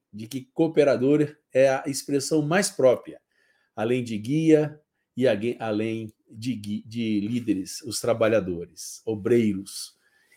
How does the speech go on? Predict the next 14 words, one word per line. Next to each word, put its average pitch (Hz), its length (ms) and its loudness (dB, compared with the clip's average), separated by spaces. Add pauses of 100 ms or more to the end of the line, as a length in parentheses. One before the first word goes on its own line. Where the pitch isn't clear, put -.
Então, 160 220 2
nós 185 180 2
queremos 156 720 2
<clears throat> 160 300 4
falar 160 460 4
com 185 200 2
você, 135 520 2 (400)
amado 135 440 4
cooperador, 131 840 4 (440)
que - 120 -4
em - 20 -2
muitas 131 340 -2
localidades 123 640 0
a-, 117 100 2